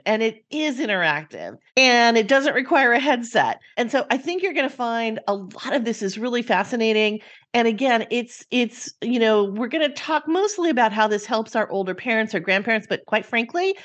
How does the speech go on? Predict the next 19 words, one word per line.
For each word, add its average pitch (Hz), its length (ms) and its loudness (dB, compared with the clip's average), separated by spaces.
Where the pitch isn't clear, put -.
I 262 60 4
think 302 140 -2
this 262 160 -4
is 233 80 -8
great 220 200 2
for 214 120 0
anybody 202 420 2
of 180 140 -4
any 190 260 -4
age 180 480 -2
to 208 100 -6
think 214 220 0
about, 190 420 4
particularly 254 580 -4
a 185 60 -2
lot 190 160 2
of 190 80 2
the 180 120 -6
intergenerational, 196 1120 -2